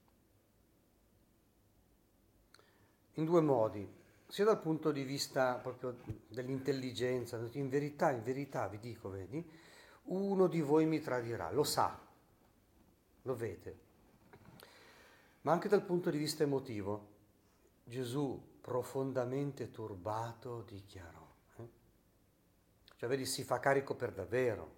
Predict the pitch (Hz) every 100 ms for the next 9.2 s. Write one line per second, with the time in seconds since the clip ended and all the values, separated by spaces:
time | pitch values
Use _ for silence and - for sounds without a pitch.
0 | - 120 117 123 - 110 98 98 87 -
1 | _ _ _ _ _ _ _ _ _ _
2 | _ - - 240 240 - _ _ _ _
3 | _ - - - - - _ _ _ _
4 | - - 120 117 120 - 123 - 123 123
5 | 113 120 - 104 110 117 110 113 120 113
6 | 117 117 117 117 123 123 113 113 120 117
7 | - 107 107 110 107 110 101 - - 107
8 | 98 - 101 87 80 101 101 85 82 95
9 | 92